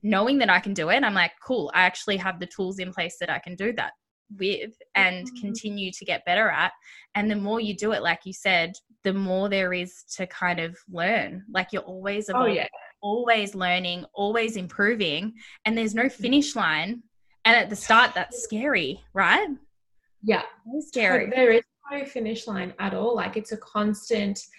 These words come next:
Speaker 2: evolution and unraveling, which, like you said, people can be like, "What? <laughs> I want there to be a start and a finish."
Speaker 1: Yes.
Speaker 2: And that's just not how life works. That's not how anything in nature works. There is no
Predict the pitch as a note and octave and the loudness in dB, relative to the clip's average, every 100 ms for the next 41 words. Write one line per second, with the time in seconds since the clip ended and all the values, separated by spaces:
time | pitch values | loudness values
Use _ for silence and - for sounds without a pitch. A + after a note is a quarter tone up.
0 | _ _ _ - G3+ G3+ G3 G3 - G3+ | _ _ _ 2 4 4 4 2 2 0
1 | F#3 F#3 F#3+ F#3+ F3+ F3+ F3+ F#3 E3+ F3 | 0 -2 -2 0 0 0 0 -2 -4 -6
2 | F3+ G3 - - - F#3+ F#3+ A3 G#3+ C4+ | -4 -4 -4 -8 -6 -2 -2 -2 0 2
3 | A#3 G#3 G3 F#3+ F#3+ F#3+ F#3 E3+ - - | 2 2 0 -4 -4 -4 -4 -6 -8 -4
4 | F#3+ F4+ - - - C#4 - B3 A4+ - | 4 4 4 0 2 0 0 0 0 0
5 | - B3+ C4 B3+ B3 B3 C#4+ C4+ B3 - | 4 6 8 8 8 6 6 8 8 6
6 | B3 B3+ C4 A#3+ A#3 A#3 F#4 B3 A3+ - | 6 8 8 8 6 6 4 6 4 2
7 | - - G#3+ B3+ F4 A3 A3+ A3+ A#3 B3 | -8 -12 -6 -2 0 2 8 8 8 6
8 | A#4+ E4 - B3 G#3+ A#3 A#3 A3 B3+ E4+ | 2 2 2 4 6 6 4 4 2 2
9 | G#4 A4+ - C4 C4 A#3 A3+ G3 G#3+ D4 | 4 4 0 -2 0 2 2 2 0 0
10 | D#4 F#3+ D3+ - - F#3 - - - G#3+ | -2 -2 -2 -4 -6 -4 -4 -6 -2 2
11 | G#3+ B3+ B3 G3 F#3 F#3 | 2 2 0 0 0 -2